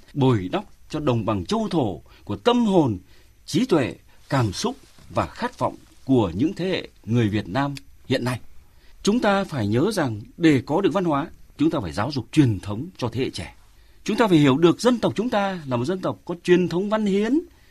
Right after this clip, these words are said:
Chúng ta có tinh thần khoan dung văn hóa. Chúng ta mở lòng với bạn bè quốc tế. Chúng ta giao lưu hội nhập với thế giới. Chúng ta khiêm tốn học hỏi những tinh hoa giá trị của loài người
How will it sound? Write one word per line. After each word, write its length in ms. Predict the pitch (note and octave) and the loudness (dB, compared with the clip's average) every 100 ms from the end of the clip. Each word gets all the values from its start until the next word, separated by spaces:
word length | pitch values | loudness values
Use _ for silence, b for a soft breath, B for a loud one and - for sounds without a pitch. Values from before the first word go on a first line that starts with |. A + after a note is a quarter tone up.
| b - - | b -20 -8
Chúng 140 | A#2+ | -6
ta 140 | A#2+ A#2+ | -4 -4
có 120 | B2+ | -4
tinh 120 | C3 | -4
thần 160 | A2 E2 | -4 -8
khoan 320 | - D#3+ F3 | 0 2 6
dung 180 | E3+ F3 | 6 6
văn 140 | F3 | 6
hóa. 300 | E3+ D3+ F#3 - b b b b b - | 2 0 -6 -14 b b b b b -6
Chúng 120 | E3 | 2
ta 100 | F#3+ | 4
mở 260 | E3+ C#3 | 6 6
lòng 240 | A2 C#3+ B2 | 4 4 4
với 380 | C3 D3+ A3 C#4 | 2 2 0 -2
bạn 220 | C#3 G#2 | -2 -2
bè 300 | A2+ A#2+ F#2 F2 - | 0 -2 -4 -12 -4
quốc 160 | - F#3+ | -2 -2
tế. 260 | C3+ B2+ - b b b b | -2 -4 -6 b b b b
Chúng 120 | - D#3 | -6 0
ta 140 | D3+ | 0
giao 220 | C3+ E3+ | 2 6
lưu 160 | E3+ F3+ | 8 8
hội 180 | D#3+ D3 | 6 4
nhập 160 | D3 | 2
với 100 | A#2 | 2
thế 120 | E3 | 2
giới. 360 | F3+ D3 D#3 B3 - b b b | 2 2 0 -4 -12 b b b
Chúng 140 | C#3 | -4
ta 80 | E3 | -2
khiêm 360 | C3 G#3+ A3 G3 | -2 0 0 4
tốn 180 | F#3+ | 4
học 180 | A#3 D3+ | 4 0
hỏi 220 | D3 C3 | 0 0
những 120 | F#2+ C3+ | 0 0
tinh 160 | G3 | 0
hoa 200 | F3+ F3 | 2 0
giá 220 | B2 G3 C#4 | -2 -2 -2
trị 180 | G3 C3+ | -2 -2
của 80 | A2 | -2
loài 180 | A#2+ A2 | -2 -2
người 300 | A#2 G#2+ | -2 -4